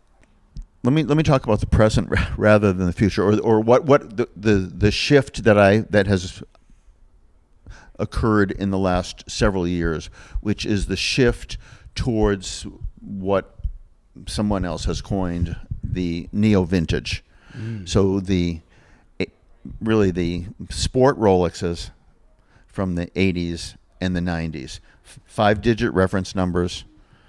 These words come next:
Speaker 1: sapphire, not exclusively, but sapphire, inclu-, it now includes sapphire crystals. Um, certainly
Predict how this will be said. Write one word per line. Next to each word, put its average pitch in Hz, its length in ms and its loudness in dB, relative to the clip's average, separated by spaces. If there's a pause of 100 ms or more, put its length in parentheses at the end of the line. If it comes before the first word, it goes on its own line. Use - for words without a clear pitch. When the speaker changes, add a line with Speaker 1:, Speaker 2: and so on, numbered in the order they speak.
(240)
Speaker 1:
sapphire, 101 760 2 (1200)
not 87 260 -2
exclusively, 104 520 0
but 87 180 -4
sapphire, 98 480 4 (500)
inclu-, 120 320 -4 (180)
it 101 140 -4
now 120 220 8
includes 131 440 8
sapphire 110 440 8
crystals. 98 560 -2 (720)
Um, 92 540 -6 (1080)
certainly 98 560 0